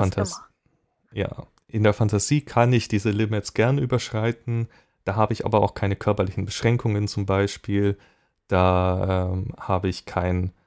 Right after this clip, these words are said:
Speaker 2: da kann ich mich, äh, kann ich Schmerzen zum Beispiel komplett ausklammern und mich nur auf das konzentrieren, was mir vielleicht Lust bereitet daran, an der Praktik.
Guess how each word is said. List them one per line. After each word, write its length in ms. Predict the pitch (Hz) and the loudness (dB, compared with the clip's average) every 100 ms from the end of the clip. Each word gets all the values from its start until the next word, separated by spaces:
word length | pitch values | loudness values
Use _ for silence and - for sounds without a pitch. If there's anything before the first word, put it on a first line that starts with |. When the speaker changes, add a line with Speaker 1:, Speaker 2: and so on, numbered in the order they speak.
| _ _ _ - | _ _ _ -8
Speaker 2:
da 80 | |
kann 200 | 95 113 | 0 2
ich 140 | 107 - | 2 0
mich, 340 | 101 - - _ _ _ - - | -4 -4 -16 _ _ _ -20 -12
äh, 460 | - - - 147 160 - | -10 -8 -8 -10 -12 -4
kann 160 | 113 110 | 0 2
ich 120 | - | 0
Schmerzen 380 | - 104 - 113 | 2 0 0 -4
zum 80 | |
Beispiel 220 | 101 98 - | -2 -2 -4
komplett 320 | 110 110 110 | -4 -2 0
ausklammern 580 | 110 117 - 104 104 98 | 0 -2 -2 -2 -2 -4
und 100 | 98 | -6
mich 180 | - | -2
nur 200 | 113 123 | 0 2
auf 120 | 107 - | 2 0
das 200 | 110 - | -6 -2
konzentrieren, 580 | 104 - 101 107 104 | -2 -2 -4 -2 -2
was 140 | 101 - | -4 -4
mir 100 | 101 | -6
vielleicht 300 | - 92 - | -4 -6 -4
Lust 240 | 110 - | -6 -4
bereitet 460 | 98 98 98 - - | -6 -4 -4 -4 -6
daran, 380 | 95 98 95 98 _ _ _ | -4 -2 -4 -6 _ _ _
an 100 | 98 | -4
der 80 | 92 | -4
Praktik. 640 | - 95 - - 98 92 | -2 -4 -4 -4 -4 -4